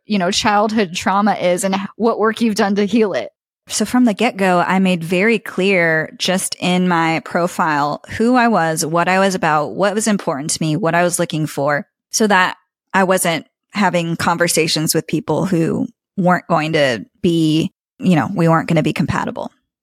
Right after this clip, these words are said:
So here's what happened. And this is, I mean, I really don't have any other words for it except to say it was a total God thing.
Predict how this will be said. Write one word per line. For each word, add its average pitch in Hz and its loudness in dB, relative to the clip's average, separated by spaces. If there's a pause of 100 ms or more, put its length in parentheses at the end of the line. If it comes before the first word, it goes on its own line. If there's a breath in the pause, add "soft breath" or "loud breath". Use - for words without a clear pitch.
(140)
So 226 2
here's 220 2
what - -2
happened. 202 -4
And 202 2
this 220 0
is, 214 -2 (200)
I 208 2
mean, 185 0
I 190 0
really 190 2
don't 196 0
have 180 0
any 170 0
other 165 0
words 160 0
for 170 0
it 170 0
except - -4
to 165 -2
say 156 -2
it 131 -4
was 165 -2
a 147 -4
total 139 -2
God 143 -4
thing. - -4